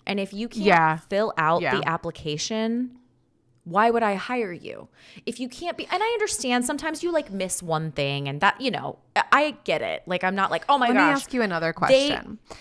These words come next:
Speaker 1: Yes.
Speaker 2: Is this application one where you have to submit information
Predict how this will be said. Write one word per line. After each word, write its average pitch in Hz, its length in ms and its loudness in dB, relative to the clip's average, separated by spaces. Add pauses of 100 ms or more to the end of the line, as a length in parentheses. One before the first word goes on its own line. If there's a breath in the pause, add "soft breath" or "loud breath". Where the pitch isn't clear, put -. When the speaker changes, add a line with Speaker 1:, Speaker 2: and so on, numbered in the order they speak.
(160 loud breath)
Speaker 1:
Yes. - 340 -4
Speaker 2:
Is 202 140 0
this 240 320 0
application 226 720 -2
one 175 240 -2
where 170 120 -4
you 175 200 -4
have 180 260 -2
to 185 140 -6
submit 180 480 -2
information 180 960 -4